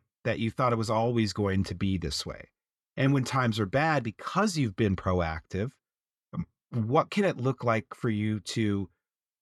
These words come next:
not be complacent and rest on your laurels, but continue to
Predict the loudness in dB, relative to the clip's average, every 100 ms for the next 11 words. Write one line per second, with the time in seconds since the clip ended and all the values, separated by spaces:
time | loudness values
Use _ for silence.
0 | _ -2 0 2 2 2 0 -6 -14 -4
1 | 0 0 -2 -2 0 0 0 0 0 0
2 | -2 -2 -2 0 0 0 -2 -2 0 2
3 | 2 2 2 4 2 0 -4 -2 -2 2
4 | 4 4 2